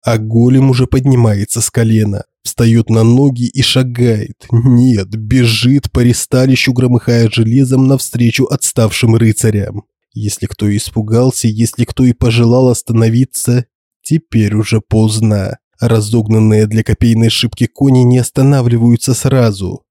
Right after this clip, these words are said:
Противник, вот он, уже совсем рядом. И свернуть в огороженном ристалищном коридоре, проскочить стороной, уйти от длинного меча в длинной руке нет никакой возможности. Ни малейшей.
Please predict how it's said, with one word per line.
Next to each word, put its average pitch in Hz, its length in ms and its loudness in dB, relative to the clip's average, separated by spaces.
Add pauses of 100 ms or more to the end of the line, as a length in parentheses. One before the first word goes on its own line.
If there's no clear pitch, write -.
(240)
Противник, 117 720 0
вот 123 340 0
он, 98 300 -6
уже 123 300 0
совсем 117 500 0
рядом. 110 540 -2 (160)
И 127 80 -2
свернуть 123 520 0
в 113 80 -2
огороженном 117 600 2
ристалищном 117 640 0
коридоре, 120 560 0
проскочить 120 580 -4
стороной, 123 680 2
уйти 127 420 -2
от 120 120 -2
длинного 117 440 0
меча 120 440 0
в 120 80 -4
длинной 120 440 2
руке 120 360 0
нет 123 460 0
никакой 120 560 0
возможности. 104 1120 -2 (320)
Ни 127 140 0
малейшей. 123 720 -2